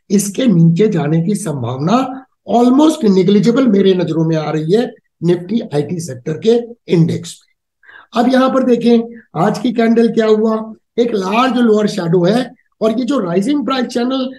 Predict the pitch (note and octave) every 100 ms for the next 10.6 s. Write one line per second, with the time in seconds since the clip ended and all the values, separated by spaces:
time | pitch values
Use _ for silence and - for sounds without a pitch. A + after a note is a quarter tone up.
0 | _ - A3 C4 F3+ A3 C#4 C#4 C#4 C4
1 | B3 A3 G3+ G#3 G#3 G3 E3 A3+ B3+ -
2 | - _ - F3 F3+ A#3 G3+ E3+ F3 F#3
3 | E3+ D#3 E3+ A3 A3+ - - E3 F#3+ E3
4 | - - E3+ E3 D3 C#3+ B2+ B2 A#2 -
5 | - _ A3+ - C4 A#3+ G#3+ B3 B3+ G#3+
6 | B3 B3 A3 B3+ B3 A#3+ G#3 A#3+ A#3+ A#3
7 | B3+ C4 - _ _ E3 G3 G3 F3 F3+
8 | E3+ F3 F3 E3+ F3 E3+ E3+ - - _
9 | F3+ F#3 B3 B3 A#3 A3+ A#3+ A#3+ A#3 A#3+
10 | A#3 A#3+ - C#4 C#4+